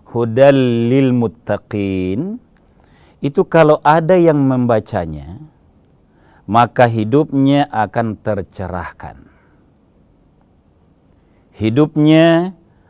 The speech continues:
akan mulia. Bahkan hidupnya akan terbentengi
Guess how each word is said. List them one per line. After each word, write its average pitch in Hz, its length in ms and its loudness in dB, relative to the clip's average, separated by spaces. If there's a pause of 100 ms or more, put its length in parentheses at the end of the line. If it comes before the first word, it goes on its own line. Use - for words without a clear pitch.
(220)
akan 147 800 4 (320)
mulia. 131 880 -2 (1300)
Bahkan 117 640 2
hidupnya 151 640 0
akan 120 400 -2
terbentengi 113 1200 -2